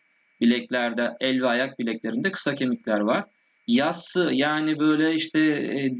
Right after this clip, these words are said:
düzlemsel diyelim biz onlara. E, kaburga kemikleri var. Kafatası kemikleri var. Bunlar yassı kemiğe girer. Burada da yine bacak kemiği, e, var. O da uzun kemik.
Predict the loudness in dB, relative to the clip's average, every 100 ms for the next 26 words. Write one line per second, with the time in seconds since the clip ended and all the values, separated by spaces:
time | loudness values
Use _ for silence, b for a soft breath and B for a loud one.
0 | -6 0 0 2 0 0 0 0 0 0
1 | 0 0 -2 -2 0 0 0 0 0 -2
2 | -4 -2 0 0 0 0 -2 -2 0 2
3 | 2 0 -6 _ _ _ _ -4 -2 -2
4 | -4 -2 0 0 0 0 0 -2 -4 -4
5 | 0 0 0 -2 -6 -6 -2 0 -2 -2
6 | -2 -2 -6 _ _ _ 0 0 2 2
7 | 2 0 -2 -2 0 0 -2 -4 -2 0
8 | 0 -2 -8 _ _ -4 0 0 0 -2
9 | -2 0 0 0 -6 -20 _ _ -10 -4
10 | -2 -2 -2 -2 -2 -2 -4